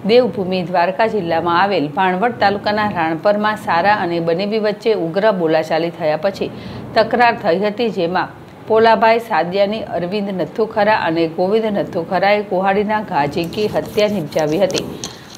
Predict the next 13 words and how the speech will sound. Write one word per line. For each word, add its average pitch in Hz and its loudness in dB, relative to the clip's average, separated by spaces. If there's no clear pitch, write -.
હત્યાના 247 4
આ 170 0
બનાવમાં 196 2
વચ્ચે 185 0
પડેલા 226 4
પોલાભાઈની 175 0
પત્ની 180 -6
સે-, 185 -2
સોમીબહેનને 220 0
પણ 226 0
ઈજાઓ 175 -2
પહોંચી 175 0
હતી. 185 0